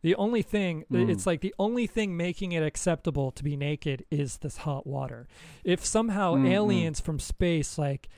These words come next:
Speaker 1: made it no longer, like, just erased the hot spring and I was standing there naked, people would, you know, send me off to jail. But <laughs> I don't know why I went down that rabbit hole. But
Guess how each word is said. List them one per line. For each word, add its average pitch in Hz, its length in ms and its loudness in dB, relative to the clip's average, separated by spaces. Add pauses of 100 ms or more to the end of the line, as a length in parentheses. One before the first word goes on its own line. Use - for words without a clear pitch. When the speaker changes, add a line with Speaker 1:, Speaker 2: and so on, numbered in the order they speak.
(180)
Speaker 1:
made 160 280 4
it 165 160 0
no 165 240 4
longer, 170 600 0
like, 143 260 -4
just - 360 -4
erased 147 540 -2
the 143 120 0
hot 151 220 -4
spring 175 340 0
and 151 80 -2
I 147 60 -2
was 147 140 -2
standing 156 500 -4
there 156 380 -4
naked, 156 580 -4
people 151 440 -2
would, 147 180 -6 (100)
you 190 80 -2
know, 156 100 0
send 156 280 -4
me 143 60 -4
off 135 160 -8
to 123 100 -8
jail. 127 500 -6 (460)
But 160 280 2 (240)
<laughs> - 60 -2
I 180 720 4
don't 175 140 0
know 156 120 0
why 147 200 0
I 143 60 -4
went 147 180 -4
down 143 220 -4
that 139 180 -6
rabbit 131 240 -8
hole. 131 240 -8
But 156 160 0